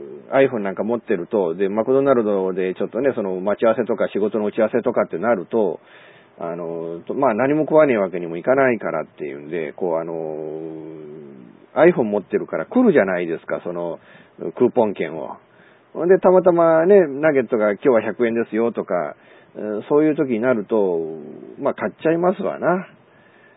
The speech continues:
うん、だから、か-、まあ、そら買うから買うでしょうって話、<laughs> 買うから買うでしょう。何言ってんだ、俺はね。やっぱボロボロですね、今日はね。ほんと。だから、まあ、それはね、クーポンにあるから安かったらね、で、食べたいな、腹減ってたら食うでしょうって話でね。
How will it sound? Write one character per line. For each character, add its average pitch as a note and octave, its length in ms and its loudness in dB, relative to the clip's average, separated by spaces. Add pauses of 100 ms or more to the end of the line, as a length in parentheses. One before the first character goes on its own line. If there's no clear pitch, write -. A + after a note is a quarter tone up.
(120)
う G2+ 220 -10
ん、 - 20 -10
だ F#3 100 4
か F3 100 4
ら、 B2+ 100 2
か-、 B2+ 300 4
ま C3+ 120 0
あ、 - 180 -6
そ D#3 60 2
ら D3 320 8
買 D3 180 2
う C#3+ 100 2
か C3 120 4
ら G#2 120 2
買 A2+ 180 0
う A2 60 0
で G#2 140 2
し G#2+ 60 -4
ょ F2+ 60 -2
う - 20 -4
っ - 40 -14
て F2+ 80 0
話、 A#2 320 -4
<laughs> - 60 -6
買 B2 100 -2
う F#3 100 6
か A3 120 6
ら E3 100 6
買 B2+ 160 6
う B2+ 40 8
で A#2 100 4
し A2 60 0
ょ F2 40 2
う。 - 20 0
何 G#2+ 140 2
言 D3 120 2
っ - 20 -20
て G2 100 -2
ん F2 40 -2
だ、 E2+ 80 -2
俺 D2+ 120 -4
は D#2 60 -4
ね。 E2+ 140 -8 (360)
や G#2+ 60 -4
っ G#2 40 -10
ぱ G2 60 0
ボ E2+ 160 0
ロ A#2 80 4
ボ A2 120 6
ロ A2 80 6
で G#2 120 4
す - 60 -12
ね、 D#2+ 80 -6
今 D2 80 -14
日 - 60 -8
は C2+ 100 -8
ね。 D2+ 80 -12
ほ F#2+ 120 -12
ん - 20 -12
と。 G2+ 80 -8
だ A2+ 100 4
か A#2+ 80 4
ら、 A2 60 6
ま G#2 120 0
あ、 - 40 -2
そ A#2 80 0
れ G#2+ 80 4
は G#2+ 80 4
ね、 G#2 260 -2
ク - 140 -2
ー C3 60 0
ポ A2+ 140 0
ン G#2+ 40 0
に A2 80 0
あ A#2+ 80 4
る G#2+ 100 0
か G2 140 2
ら F#2 80 2
安 A#2+ 200 4
か G2+ 100 0
っ F2 60 -4
た G2 120 -2
ら F2+ 160 2
ね、 A#2 180 -2
で、 G2+ 140 0
食 A2 200 -2
べ B2 80 2
た B2 140 6
い A2 80 2
な、 G#2+ 200 0
腹 A#2+ 220 2
減 A2 120 0
っ - 20 -4
て G#2 80 -6
た F2+ 120 -2
ら F2 80 -4
食 D3 180 -2
う B2+ 60 4
で G#2 80 2
し - 60 -10
ょ F#2 60 -4
う - 40 -4
っ - 20 -14
て F2+ 80 -6
話 E2+ 300 -10
で C#2+ 120 -12
ね。 G#2+ 240 -6